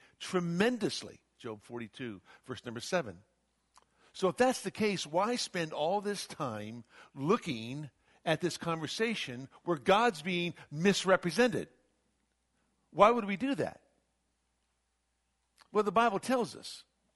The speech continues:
that all Scripture is inspired by God and is profitable. There's just not certain books that are inspired. It's all inspired. It's all God-breathed. Every single word is,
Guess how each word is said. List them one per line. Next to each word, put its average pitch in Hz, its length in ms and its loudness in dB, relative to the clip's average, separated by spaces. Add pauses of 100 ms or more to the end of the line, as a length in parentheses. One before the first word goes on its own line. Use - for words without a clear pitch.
(840)
that 170 140 4
all 233 260 2
Scripture 131 640 -8 (840)
is 147 200 -2
inspired 131 500 2
by 131 140 2
God 139 320 0 (960)
and 151 160 0
is 151 100 -8
profitable. 190 640 -8 (1400)
There's 196 160 2
just 254 160 -2
not 240 200 2
certain 196 440 -2
books 180 360 4
that 123 160 0
are 120 100 0
inspired. 117 640 -4 (100)
It's 180 220 -4
all 220 240 4
inspired. - 380 -6 (680)
It's - 140 -2
all 247 180 8
God-breathed. 175 1000 0 (560)
Every 220 440 2
single 208 440 -4
word 143 400 -2
is, 131 300 -2